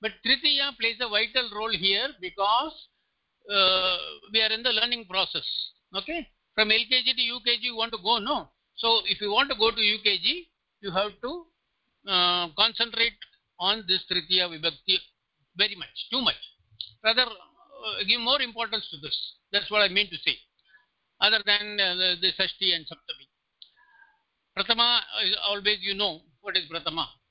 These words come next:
Then Dvitiya always you know it is two.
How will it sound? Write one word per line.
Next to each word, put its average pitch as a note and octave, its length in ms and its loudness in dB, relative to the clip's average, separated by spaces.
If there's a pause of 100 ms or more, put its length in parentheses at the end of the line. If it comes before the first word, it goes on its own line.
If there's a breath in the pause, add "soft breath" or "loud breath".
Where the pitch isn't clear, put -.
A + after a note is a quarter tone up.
(260)
Then G#3+ 180 2
Dvitiya G3+ 580 0
always F#3+ 340 -2
you F3 140 -4
know G#3+ 300 -6
it G3 200 -4
is F#3+ 160 -2 (100)
two. D3 200 -10